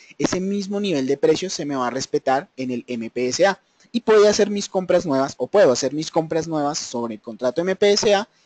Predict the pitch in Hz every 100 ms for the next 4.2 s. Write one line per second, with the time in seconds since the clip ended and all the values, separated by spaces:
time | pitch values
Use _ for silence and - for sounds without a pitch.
0 | _ _ - 180 180 185 196 190 208 226
1 | 190 156 165 170 175 170 156 151 143 143
2 | 208 143 113 _ _ _ _ 127 131 -
3 | 123 135 165 - 107 - - 110 147 147
4 | 117 104